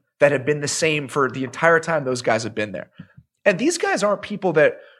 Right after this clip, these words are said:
think about this stuff willy-nilly. These are guys like David Bakhtiari and Rodgers and people that have been there for years telling me this stuff. And Blake Martinez said he's never had more fun playing football than he is right now,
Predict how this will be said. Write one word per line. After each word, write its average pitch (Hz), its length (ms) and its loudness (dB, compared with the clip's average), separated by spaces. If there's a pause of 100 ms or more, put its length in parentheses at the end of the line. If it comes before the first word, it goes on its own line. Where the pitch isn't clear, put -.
(120)
think 180 120 2
about 180 160 4
this 147 120 -2
stuff 127 240 2
willy-nilly. 123 440 2
These 208 200 -2
are - 20 -4
guys 240 220 2
like 175 100 -2
David 160 300 -2
Bakhtiari 123 680 2
and 92 160 -10
Rodgers 117 480 4
and 95 80 -14 (240)
people 247 260 0
that 220 100 6
have 147 80 0
been 180 140 0
there 143 120 2
for - 160 -6
years 113 720 -4
telling 123 320 2
me 98 100 -6
this 71 160 -6
stuff. - 400 -6 (680)
And 151 120 -6
Blake 214 180 6
Martinez 196 720 0 (480)
said 160 260 4
he's 135 260 -4
never 170 280 2
had 156 260 4
more 135 200 0
fun 120 280 0
playing 123 320 -2
football 110 400 -2
than 98 140 -2
he 104 180 -4
is 98 180 -4
right 98 200 0
now, - 180 -12